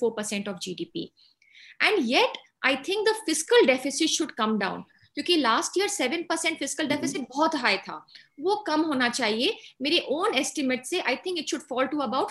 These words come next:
Speaker 1: five point eight percent of G D P. So how do you do this impossible task? You know, you don't bring down expenditure, but you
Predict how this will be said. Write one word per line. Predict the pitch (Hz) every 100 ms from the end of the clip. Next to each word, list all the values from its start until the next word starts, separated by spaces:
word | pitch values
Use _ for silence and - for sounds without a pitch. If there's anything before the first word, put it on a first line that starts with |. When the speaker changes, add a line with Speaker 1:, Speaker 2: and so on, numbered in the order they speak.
| -
Speaker 1:
five | 220 254 -
point | 302 - -
eight | 262 294
percent | 262 233 220 214
of | 202
G | 180 170
D | 170 170
P. | 165 - - - - -
So | 466
how | 466 339
do | 440 480
you | 440
do | 330 381
this | 415 302
impossible | 294 269 285 277 330
task? | 240 185 185 - 226
You | 233
know, | 359 - 262
you | 226 277
don't | 370 392
bring | 320 294
down | 302 269
expenditure, | - 247 233 247 285 415 - - 196
but | 320 370
you | 427